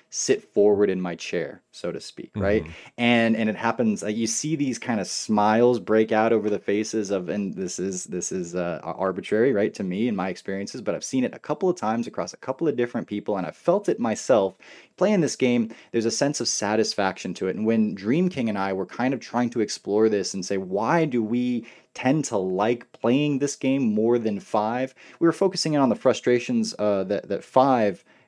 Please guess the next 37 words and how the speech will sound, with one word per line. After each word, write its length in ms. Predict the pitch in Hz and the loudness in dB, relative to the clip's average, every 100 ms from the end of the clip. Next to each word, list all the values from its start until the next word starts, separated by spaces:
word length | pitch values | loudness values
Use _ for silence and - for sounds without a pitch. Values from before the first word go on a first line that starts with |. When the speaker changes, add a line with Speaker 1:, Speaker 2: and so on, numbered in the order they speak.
| - | -8
Speaker 1:
give. 280 | 101 98 98 | 0 2 2
And 240 | 104 87 95 | 0 -2 4
by 120 | 120 | 4
the 60 | 101 | 4
way, 80 | 85 | 0
there 120 | 85 | 0
are 40 | |
definitely, 560 | 95 110 98 92 87 90 - | 2 0 0 -4 -4 -4 -4
there 100 | 98 | 0
are 40 | |
definitely 320 | 110 104 104 | 0 0 -2
problems 400 | 85 95 98 95 | 0 2 2 0
with 100 | 87 | -6
Street 220 | - 98 - | -6 -6 -4
Fighter 180 | 90 85 | -6 -6
Four's 380 | - 82 82 | -4 -4 -4
gameplay, 600 | 85 82 82 - 76 65 - | -6 -8 -8 -8 -8 -10 -10
uh, 40 | |
and 280 | 85 71 90 | -8 -6 -4
frustrations. 760 | - 90 - 92 82 - - - - - - | -2 -4 -2 -2 -2 -6 -18 -18 -20 -20 -12
Um, 320 | - 101 95 - - | -4 -2 -2 -6 -12
but 420 | 113 147 151 147 101 113 | -4 2 4 2 -2 -4
there's 320 | 120 143 131 | 2 2 2
something 360 | - 180 208 190 | 2 2 2 2
about 300 | 127 123 - | 4 2 2
the, 200 | 113 113 | -2 -2
the 240 | 113 107 | -2 -2
sense 380 | - - 131 131 | -2 0 0 2
of 200 | 117 - | 0 -2
control 920 | - 98 87 - 110 107 117 143 156 _ _ | -8 -6 -6 -2 2 4 4 2 -4 _ _
that 120 | 120 135 | 4 4
I 60 | |
think 300 | 123 160 143 | 4 -2 0
you 60 | 113 | -2
have 300 | 120 123 127 | 2 0 2
in 120 | 113 | 0
four 500 | 110 127 131 160 180 | 0 0 2 0 -2